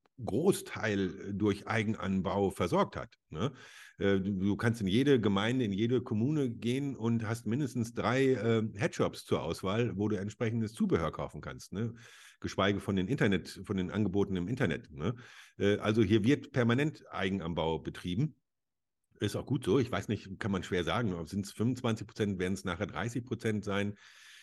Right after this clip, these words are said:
Äh, wenn der Eigenanbau jetzt als, äh, Plan B, äh, im, im Sommer jetzt schon kommt, ne, äh, hat er natürlich auch einen gewissen Vorlauf. Das heißt, die Leute werden dann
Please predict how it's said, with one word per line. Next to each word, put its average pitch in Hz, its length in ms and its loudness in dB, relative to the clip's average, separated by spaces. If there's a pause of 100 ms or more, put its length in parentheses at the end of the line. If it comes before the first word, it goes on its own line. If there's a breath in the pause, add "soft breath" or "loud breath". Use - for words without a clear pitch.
(140 loud breath)
Äh, 107 320 6
wenn 104 260 2
der 90 160 2
Eigenanbau 104 500 2
jetzt 101 380 -4
als, - 500 -4
äh, 95 260 0 (480)
Plan 107 360 2
B, 123 300 6
äh, 101 460 -2
im, 104 240 0
im 104 160 0
Sommer 120 240 4
jetzt 123 200 0
schon 123 220 0
kommt, 120 460 0
ne, 107 300 -4 (100)
äh, 107 120 -2
hat 110 140 -4
er 113 60 2
natürlich 101 360 -2
auch 101 80 -2
einen 104 100 0
gewissen 92 300 -4
Vorlauf. 127 480 4
Das 107 180 -4
heißt, 98 220 -4
die 101 40 -6
Leute 98 300 0
werden 95 200 0
dann 95 200 -2